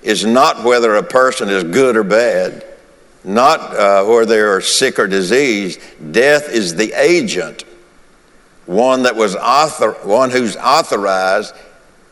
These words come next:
The, the agent, he is, it, it is the agent of Satan, from the evil one. God did not put sickness and disease on people to teach them something.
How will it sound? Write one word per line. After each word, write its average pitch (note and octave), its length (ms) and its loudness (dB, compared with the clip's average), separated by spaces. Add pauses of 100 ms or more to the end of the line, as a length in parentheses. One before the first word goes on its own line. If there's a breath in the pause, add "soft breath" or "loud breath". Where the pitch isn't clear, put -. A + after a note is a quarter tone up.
(680)
The, F2 420 -8
the F#2+ 220 -4
agent, A2 640 -4
he A2 280 -2
is, F#2+ 320 -4
it, G2+ 440 -8
it F#2+ 140 -6
is F2+ 200 -6
the F2+ 160 -10
agent G2+ 520 -2
of F2+ 380 -4 (460)
Satan, - 560 -8 (1000 soft breath)
from E2+ 180 -10
the E2+ 140 -8
evil F#2+ 360 -4
one. C#2+ 380 -14 (1120 loud breath)
God G#2 460 2
did G2 160 -2
not A2+ 500 -2
put - 460 -6
sickness G2 480 -6
and F2 120 -8
disease F2+ 460 -6
on F2 220 -8
people F2 340 -6
to D#2+ 100 -12
teach A#2 320 -8
them D#2 160 -14
something. C#2 420 -16